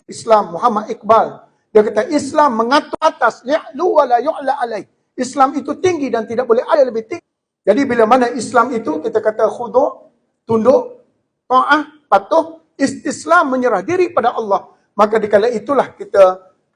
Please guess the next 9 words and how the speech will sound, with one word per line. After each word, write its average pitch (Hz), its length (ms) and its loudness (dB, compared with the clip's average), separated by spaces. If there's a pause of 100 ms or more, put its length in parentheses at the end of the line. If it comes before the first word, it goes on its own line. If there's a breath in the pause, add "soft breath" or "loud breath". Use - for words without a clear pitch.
maka 214 160 0
dikala 208 320 0
itulah 240 480 -2
kita 190 560 2 (320)
sandarkan 220 880 2
Islam - 400 -2
itu 247 240 -6
kepada 208 320 -2
Nabi. - 240 -6